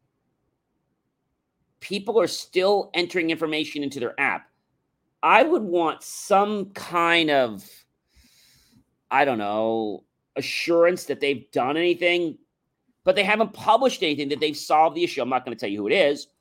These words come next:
but I think this becomes a major problem for companies, for individuals, right?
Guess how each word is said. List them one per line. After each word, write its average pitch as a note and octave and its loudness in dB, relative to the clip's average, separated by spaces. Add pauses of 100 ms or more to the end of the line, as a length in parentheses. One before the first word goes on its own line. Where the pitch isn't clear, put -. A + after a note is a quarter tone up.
(380)
but C#3 0
I F3 2
think G#3 -2
this G#3 0
becomes E3+ -2
a C#3+ -4
major F#3 -4
problem D3+ 0 (340)
for C3 -2 (240)
companies, D#3+ -2
for - -20
individuals, D3+ -2 (920)
right? D3 4